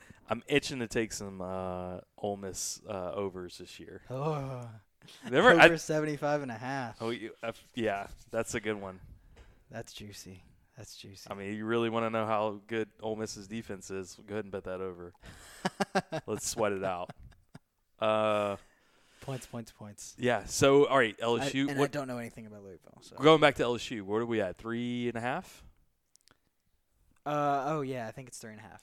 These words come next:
Speaker 2: That's the last I saw.
Speaker 1: I mean, this is just fucking crazy, right?
Speaker 2: Yeah.
Speaker 1: This is just people not understanding twenty twenty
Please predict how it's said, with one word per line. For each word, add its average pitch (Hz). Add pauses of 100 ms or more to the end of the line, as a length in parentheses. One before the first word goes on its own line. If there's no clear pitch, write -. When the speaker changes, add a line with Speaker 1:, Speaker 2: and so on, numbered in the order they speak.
(100)
Speaker 2:
That's -
the 110
last 107
I 107
saw. 98 (480)
Speaker 1:
I 120
mean, 104
this 123
is -
just -
fucking -
crazy, - (360)
right? 101 (440)
Speaker 2:
Yeah. 208
Speaker 1:
This 139
is 151
just 123
people 120
not 101
understanding 101
twenty 98
twenty 104